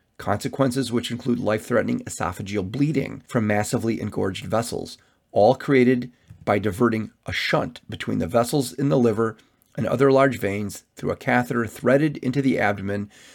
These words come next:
through a needle puncture in the neck. This procedure, which is known as tips, transjugular intrahepatic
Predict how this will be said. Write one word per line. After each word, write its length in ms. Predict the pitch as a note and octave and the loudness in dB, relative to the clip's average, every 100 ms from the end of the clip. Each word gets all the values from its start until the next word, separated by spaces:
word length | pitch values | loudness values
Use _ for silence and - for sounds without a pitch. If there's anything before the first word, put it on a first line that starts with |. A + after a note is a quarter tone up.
| _ | _
through 200 | - C3 | -6 -2
a 80 | - | 0
needle 300 | A2+ C3+ E3 | 4 4 4
puncture 420 | D3 B2 A#2+ B2 | 2 -2 -2 -2
in 140 | - G#2 | -2 -2
the 80 | G2+ | -2
neck. 400 | G2+ - - - _ _ _ _ _ _ _ _ | -4 -6 -12 -20 _ _ _ _ _ _ _ _
This 180 | - D3 | 0 0
procedure, 580 | - D#3+ D#3+ B2+ A#2+ A2 | 0 2 4 6 6 2
which 180 | - B2+ | 0 -2
is 140 | A#2+ | 0
known 160 | A#2 C3+ | 2 2
as 120 | D#3 | 0
tips, 640 | - - D#3 - - - - _ _ _ _ _ - | -6 2 2 2 -6 -8 -10 _ _ _ _ _ -10
transjugular 840 | - A2+ C#3 A#2+ B2+ A#2+ A#2 A#2 - | -2 2 2 2 2 2 2 0 0
intrahepatic 680 | A#2+ C#3+ B2 A#2 G2+ G#2 | 0 0 0 0 0 0